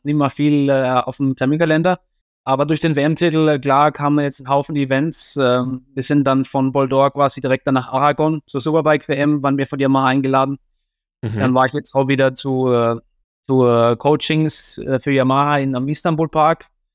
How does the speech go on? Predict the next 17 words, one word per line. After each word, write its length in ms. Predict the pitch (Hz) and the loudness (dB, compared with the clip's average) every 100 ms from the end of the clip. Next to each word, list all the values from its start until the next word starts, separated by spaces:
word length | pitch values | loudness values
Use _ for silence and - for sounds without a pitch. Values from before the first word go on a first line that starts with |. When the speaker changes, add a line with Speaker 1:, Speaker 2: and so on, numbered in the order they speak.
| _ _ | _ _
Speaker 1:
Zwei 160 | - 147 | -2 0
Tage. 480 | 147 151 156 151 110 | 2 2 2 0 0
Speaker 2:
Mhm. 140 | 104 | 0
Speaker 1:
Jetzt 220 | 117 143 143 | -2 -2 0
morgen 480 | 131 151 156 151 | 2 2 0 -2
geht's 320 | - 143 - - | 0 -2 -2 -4
schon 240 | 147 139 | -4 -2
wieder 180 | 139 139 | -2 0
nach, 300 | 131 123 - | 0 -2 -2
äh, 320 | 127 123 123 - _ _ _ _ - | -2 0 -2 -6 _ _ _ _ -6
oder 140 | 123 | -4
schon 180 | 120 127 | -2 -2
wieder, 200 | 139 139 | 0 0
es 120 | 123 | -2
geht 160 | 135 - | -6 -4
nach 140 | 131 | -4
Daytona, 580 | - 123 135 151 170 | -2 -2 -2 0 0